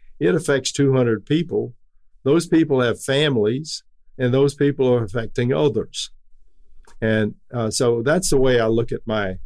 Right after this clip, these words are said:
my leverage. Uh, the, the big wrestle I have personally is that if I look at it from, you know, just without getting into politics, but there's a lot of turmoil in the world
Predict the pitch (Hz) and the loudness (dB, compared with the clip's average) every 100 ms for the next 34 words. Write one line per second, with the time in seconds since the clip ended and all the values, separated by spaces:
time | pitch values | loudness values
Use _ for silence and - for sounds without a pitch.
0 | - 120 113 113 107 95 95 113 - - | -6 -4 -2 0 0 0 -2 -4 -6 -10
1 | - - - - - - - - 120 117 | -14 -16 -14 -12 -10 -10 -10 -6 -2 0
2 | 107 123 113 110 117 - - - - - | 2 4 4 2 -2 -12 -18 -20 -18 -4
3 | 127 113 110 214 170 123 107 139 143 131 | -2 -2 0 0 2 2 4 2 2 2
4 | 110 113 110 113 113 104 _ - 190 - | 2 2 0 0 0 -2 _ -2 0 0
5 | 117 98 95 101 120 107 107 - 123 110 | 0 2 2 0 2 2 0 -2 -4 -4
6 | - - 117 123 117 123 113 117 147 147 | -6 -12 -4 -2 -2 -2 0 2 2 2
7 | 123 120 - 120 113 110 - - - - | 2 2 0 -2 -2 -2 -6 -4 -2 -2
8 | - - - - - - - - 120 123 | -6 -14 -12 -12 -10 -12 -12 -10 -4 -4
9 | 127 127 143 131 - - 120 123 135 95 | -4 -2 0 0 -4 -4 -2 2 0 2
10 | 131 120 117 95 - 135 123 120 - 104 | 0 2 0 -2 -4 -2 0 0 -2 -4
11 | 113 - 117 123 120 117 135 110 - 147 | -6 -2 -2 0 0 2 0 -2 -2 0
12 | 117 104 101 98 98 95 107 113 101 - | 2 2 2 0 -2 0 0 -2 -6 -12